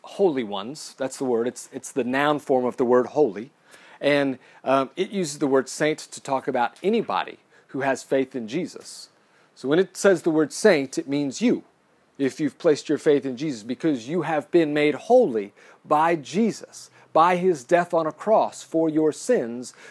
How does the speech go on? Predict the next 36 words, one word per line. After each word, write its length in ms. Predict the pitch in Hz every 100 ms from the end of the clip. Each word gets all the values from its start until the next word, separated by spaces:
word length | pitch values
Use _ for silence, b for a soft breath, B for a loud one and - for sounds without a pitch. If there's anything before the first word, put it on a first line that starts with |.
| B
you've 220 | 165 180
been 200 | 208 175
made 200 | 175 226
holy, 300 | 143 120 110
and 140 | 110 -
so 100 | 135
you 260 | 123 180
are 260 | 165 156 175
now 260 | 143 139 139
a 180 | 151
saint. 500 | 147 - 233 - - _ b b b b
And, 200 | 139 147
and 320 | 156 147 147 - B
so 400 | - 170 160 151 B B
when 180 | - 156
he 140 | 165
says 480 | 175 - 175 156 151
to 320 | - 165 151 147 B _
care 260 | 180 185
for 160 | 180 180
the 120 | 147
saints 440 | - 160 139 156 170
or 60 |
be 120 | 151
ready 220 | 156 165 151
to 120 | 165
meet 300 | 160 175 -
the 80 | 160
needs 260 | 160 160
of 80 | 147
the 80 | 135
saints, 340 | - 165 143
he's 180 | - 160
just 200 | 175 143
talking 300 | 160 147 156
about 260 | 147 143